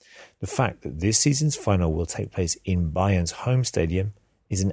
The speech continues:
added incentive for the Bavarian side, and they will be quietly confident of scoring an away goal, which would mean that Real would need at least three goals to win.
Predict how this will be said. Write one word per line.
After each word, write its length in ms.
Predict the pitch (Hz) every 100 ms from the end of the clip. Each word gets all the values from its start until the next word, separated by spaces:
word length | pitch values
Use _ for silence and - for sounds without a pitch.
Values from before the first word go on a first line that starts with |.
| -
added 280 | 95 87 90
incentive 680 | 95 101 - 131 123 - 78
for 100 | 82
the 120 | 90
Bavarian 600 | - 90 85 78 76 78
side, 460 | - - 98 82 - _ _ _ _ _
and 180 | 87 80
they 260 | 113 131 117
will 140 | 104
be 140 | 104
quietly 560 | 123 - - 135 151 131
confident 500 | - 143 123 95 90
of 140 | 117
scoring 400 | - - 98 87
an 80 | 87
away 280 | 85 78 71
goal, 380 | - 98 85 - _ _ _ _
which 200 | 92 78
would 240 | 87 82 78
mean 280 | 92 107 85
that 120 | 71
Real 480 | 82 85 90 98 90
would 200 | 82 87
need 280 | 110 98 -
at 120 | 90
least 520 | 92 113 117 - -
three 400 | - - - 135
goals 340 | 139 76 71 -
to 120 | -
win. 240 | 92 78